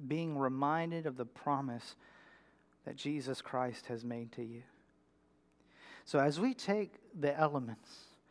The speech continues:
receive them and receive what Jesus promises in faith,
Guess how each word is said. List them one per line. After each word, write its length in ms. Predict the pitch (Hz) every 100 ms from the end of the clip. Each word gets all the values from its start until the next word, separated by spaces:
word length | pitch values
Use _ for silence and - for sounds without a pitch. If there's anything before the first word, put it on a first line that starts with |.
| - -
receive 720 | 156 170 - - 247 285 226 151
them 260 | 127 120
and 160 | 139 156
receive 560 | 175 - 233 269 277
what 180 | 233 226
Jesus 440 | 180 220 208 196 190
promises 600 | - 180 180 - 156 139
in 140 | 147
faith, 440 | - 151 135 -